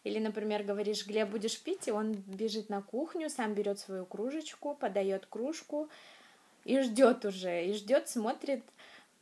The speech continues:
М, ну, то есть тоже по-, соглашается, что будет пить.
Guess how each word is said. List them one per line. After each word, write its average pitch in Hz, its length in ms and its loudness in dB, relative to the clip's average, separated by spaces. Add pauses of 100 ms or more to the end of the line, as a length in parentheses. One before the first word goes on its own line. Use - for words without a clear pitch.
(120)
М, 196 480 -10 (200)
ну, 254 260 -6
то 262 140 2
есть 277 180 -2
тоже 226 260 0
по-, 180 320 -4
соглашается, 226 720 -2
что - 220 -4
будет 208 420 -4
пить. 180 360 -6